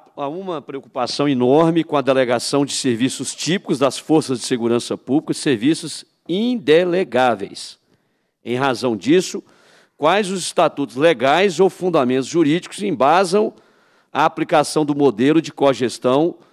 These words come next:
no sistema socioeducativo do Estado? Esse é um ponto, com relação à legalidade, porque não se delega poder de polícia, e isso, nós temos isso muito claro no ordenamento jurídico, né, pátrio constitucional.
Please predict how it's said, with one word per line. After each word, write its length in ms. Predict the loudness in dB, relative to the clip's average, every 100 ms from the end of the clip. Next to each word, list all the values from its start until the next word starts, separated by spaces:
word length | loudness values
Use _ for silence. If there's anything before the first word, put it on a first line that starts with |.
| _ -2
no 120 | -2
sistema 340 | -2 -2 0
socioeducativo 840 | 0 0 0 0 -4 -2 -2 -4 -8
do 40 |
Estado? 540 | -8 0 2 2 -4 _ _ _ _ _
Esse 200 | -10 -4
é 40 |
um 60 | -2
ponto, 420 | 2 2 0 _ _ _ _ _ _
com 120 | _ -6
relação 500 | -4 -4 -4 -2 -2
à 40 |
legalidade, 1040 | 0 0 2 0 2 0 0 -2 -8 -16 -18
porque 440 | -20 -14 -10 -10 -12 _ _ _ _ -6
não 120 | -6
se 140 | -2
delega 380 | 0 2 2 2
poder 380 | 0 0 0 -2
de 80 | -4
polícia, 540 | 0 4 4 4 2
e 120 | 0
isso, 380 | -2 -2 -4 -4 -8 _ _ _ _
nós 200 | -10 -8
temos 200 | -6 -6
isso 120 | -6
muito 220 | -6 -6 -6
claro 580 | 0 4 4 2 -2 -8 _ _ _ _
no 120 | -2
ordenamento 500 | 2 2 2 2 0
jurídico, 1160 | 0 2 4 2 0 -4 -4 -2 -2 -6 -12 -16
né, 260 | -12 -8 -8
pátrio 480 | -2 0 0 -2 -4
constitucional. 720 | -2 -2 -2 -4 -4 -8 _